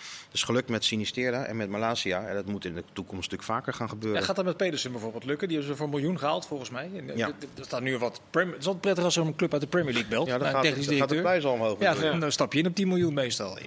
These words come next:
Speaker 1: Nou, dat zal een heel ruim bedrag zijn. Dan gaat hij, met, er is ook een strik omheen, hoor, dan, als dat, eh,
Speaker 2: Dat,
Speaker 1: denk ik, wordt
Speaker 2: dat zou ik
Speaker 1: verboden.
Speaker 2: voor dat bedrag ook wel
Speaker 1: Ja, nee, maar het gekke is dat Pedersen, eh, de, gedurende het seizoen al een van de spelers was, eh, ja, die gelinkt werd al aan buitenlandse clubs.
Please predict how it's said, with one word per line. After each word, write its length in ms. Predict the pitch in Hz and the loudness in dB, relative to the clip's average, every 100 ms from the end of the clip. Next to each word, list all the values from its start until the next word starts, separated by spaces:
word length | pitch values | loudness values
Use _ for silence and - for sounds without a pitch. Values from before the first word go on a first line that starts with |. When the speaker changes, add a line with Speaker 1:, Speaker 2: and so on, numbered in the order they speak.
| - | -12
Speaker 1:
Nou, 140 | 87 - - - - - - - - | -12 -10 -12 -12 -16 -20 -20 -20 -20
dat 120 | - | -12
zal 100 | 92 | -8
een 60 | 113 | -4
heel 180 | 160 | -2
ruim 200 | 127 110 | 0 0
bedrag 280 | 101 101 92 | 0 -2 -2
zijn. 260 | - 85 87 | -2 -2 -2
Dan 80 | 95 | -2
gaat 180 | 107 117 | -2 -2
hij, 240 | 123 101 | -4 -6
met, 260 | 104 120 127 | -6 -8 -8
er 140 | 92 | -10
is 120 | 98 135 | -8 -6
ook 120 | 160 | -4
een 60 | |
strik 220 | 202 139 117 | -2 -2 0
omheen, 260 | 104 98 | 0 0
hoor, 100 | 120 | 0
dan, 180 | 120 92 | -2 -2
als 140 | 95 | -2
dat, 120 | 110 98 107 | -4 -2 0
eh, 60 | 98 | 2
Speaker 2:
Dat, 100 | 98 135 | 2 0
Speaker 1:
denk 120 | 98 | -2
ik, 120 | 101 | -4
wordt 160 | 104 123 | -2 0
Speaker 2:
dat 80 | |
zou 160 | 113 95 | 2 2
ik 60 | 92 | 0
Speaker 1:
verboden. 240 | 87 - | -4 -6
Speaker 2:
voor 120 | 123 | -6
dat 100 | 107 | -4
bedrag 260 | 104 117 113 | -2 -2 -2
ook 120 | 151 | 0
wel 80 | 123 | 4
Speaker 1:
Ja, 140 | 113 | 6
nee, 140 | 117 139 | 6 6
maar 140 | 143 131 | 6 4
het 340 | 117 - - | 0 -4 -4
gekke 280 | - 143 - | 0 0 2
is 160 | 104 - | 2 2
dat 160 | 113 | 0
Pedersen, 500 | - 123 113 113 107 | 2 2 4 2 2
eh, 160 | - 92 | -2 -4
de, 80 | 95 | -6
gedurende 420 | - 98 127 123 | -4 0 2 2
het 100 | 113 | 2
seizoen 300 | - 104 139 | 0 0 0
al 140 | 110 104 | 0 0
een 120 | 101 | 0
van 120 | 101 | 0
de 120 | 98 | 0
spelers 380 | 90 - 98 92 | -2 -4 -4 -4
was, 240 | 95 95 | -6 -6
eh, 200 | - - - - - - - - - | -8 -8 -10 -14 -16 -12 -8 -8 -10
ja, 140 | 101 98 | -8 -4
die 200 | 107 107 | -4 -2
gelinkt 380 | - 117 143 139 | -2 0 0 0
werd 140 | 110 | -2
al 180 | 104 98 | 0 0
aan 120 | 95 | -2
buitenlandse 500 | 92 98 92 92 - - | 0 -2 0 -4 -4 -6
clubs. 340 | 87 82 | -6 -6